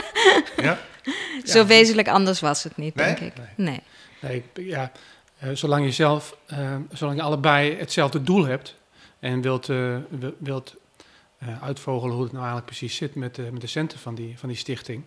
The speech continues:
Speaker 3: ehm, eh, en je stelt, eh, dezelfde vragen, ja, d-, wil-, ja, dat ging eigenlijk uitstekend samen. Ehm, <clears throat>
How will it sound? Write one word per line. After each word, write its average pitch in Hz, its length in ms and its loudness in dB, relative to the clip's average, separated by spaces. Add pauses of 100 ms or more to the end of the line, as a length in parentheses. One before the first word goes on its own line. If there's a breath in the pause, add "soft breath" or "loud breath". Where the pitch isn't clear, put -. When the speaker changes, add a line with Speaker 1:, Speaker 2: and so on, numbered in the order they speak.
(560 loud breath)
Speaker 3:
ehm, 120 360 -4 (300)
eh, 135 100 -10
en 135 240 -10
je 135 60 -6
stelt, 127 340 -6
eh, 160 120 -12 (240)
dezelfde 131 340 -4
vragen, 135 460 -4
ja, 131 180 -6
d-, 120 40 -12 (200)
wil-, 147 240 -10
ja, 160 140 -14
dat 156 160 -10
ging 170 160 -4
eigenlijk 147 240 -4
uitstekend 151 460 -6
samen. 170 340 -6 (440 loud breath)
Ehm, 143 320 -4 (180)
<clears throat> 175 240 -2